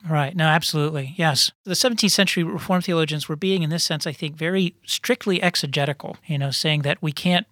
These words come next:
put the Spirit here if the Scriptures doesn't put the Spirit here. Now, some people still might say, "Well, that's still sub-Trinitarian." And I say, "No," because in the broader context of their theology, the way that they typically put it together, and I think Owen was an example of this, is that there was a Trinitarian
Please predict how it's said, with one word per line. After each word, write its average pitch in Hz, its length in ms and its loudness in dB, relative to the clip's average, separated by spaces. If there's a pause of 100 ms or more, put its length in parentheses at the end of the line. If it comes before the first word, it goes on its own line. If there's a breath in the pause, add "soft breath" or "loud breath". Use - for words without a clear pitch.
(120)
put 185 180 0
the 160 80 0
Spirit 165 420 2
here 170 200 2
if 180 80 -2
the 190 80 -4
Scriptures 190 480 -2
doesn't 160 260 -4
put 165 140 -8
the 151 80 -4
Spirit 143 360 -4
here. 143 180 -8
Now, 156 340 4
some - 240 0
people 175 240 0
still - 180 -2
might 156 120 0
say, 165 120 0
"Well, 156 120 0
that's 220 200 2
still 185 240 0
sub-Trinitarian." 147 920 -6
And 156 140 -8
I 143 60 -6
say, - 180 -6
"No," 139 400 0
because 165 240 0
in 175 80 4
the 156 80 4
broader 143 360 2
context 202 500 -2
of 190 60 -6
their 185 120 0
theology, 160 640 -2
the 143 80 -10
way 139 220 0
that 180 160 -4
they 165 140 0
typically 185 680 -2
put 160 160 0
it 160 80 -6
together, 139 440 -4
and 151 280 -8
I 147 80 -8
think 156 280 -6
Owen 151 460 4
was 151 180 -4
an 143 80 -2
example 135 460 -6
of 127 120 -10
this, 139 280 -12
is 147 120 0
that 160 120 0
there 165 120 0
was 165 180 2
a 143 40 -4
Trinitarian 185 1000 0